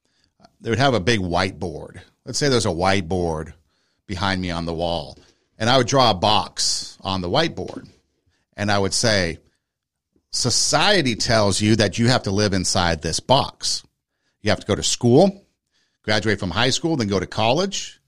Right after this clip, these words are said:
Upon graduating from college, maybe go get a master's degree or maybe get a job. Eventually get married, have kids. You know, you're, what is it, two kids or two point five kids, a white picket fence and a couple dogs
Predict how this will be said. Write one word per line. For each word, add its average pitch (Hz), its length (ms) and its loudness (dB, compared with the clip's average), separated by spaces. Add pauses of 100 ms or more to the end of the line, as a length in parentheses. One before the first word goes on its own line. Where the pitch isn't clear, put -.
(500)
Upon 113 380 0
graduating 104 560 0
from 101 140 -4
college, 143 500 2
maybe 104 320 0
go 104 220 -2
get 101 180 0
a 92 60 0
master's 107 500 -2
degree 123 280 0
or 120 60 2
maybe 98 220 0
get 92 140 0
a 90 40 0
job. 104 540 -2 (760)
Eventually 117 440 0
get 98 140 2
married, 147 440 4 (100)
have 98 260 -4
kids. 156 640 2
You 98 80 -10
know, 95 80 -2
you're, 92 180 0
what 92 140 -2
is 78 80 -4
it, - 160 -12 (220)
two 123 200 0
kids 123 640 2
or 92 120 0
two 120 200 -2
point 113 300 0
five 110 260 4
kids, 113 320 2
a 104 60 0
white 104 260 2
picket 113 200 0
fence 110 300 0
and 101 80 0
a 90 40 -4
couple 107 220 -2
dogs 110 600 2